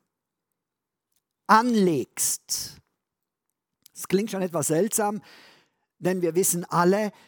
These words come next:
dass Ochsen nicht ruhten, wenn sie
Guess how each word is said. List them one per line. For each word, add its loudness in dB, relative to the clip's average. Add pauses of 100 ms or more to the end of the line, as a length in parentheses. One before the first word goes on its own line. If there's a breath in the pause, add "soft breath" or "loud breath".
(1800 soft breath)
dass -2
Ochsen 0
nicht -2
ruhten, -4 (1080)
wenn 0
sie 0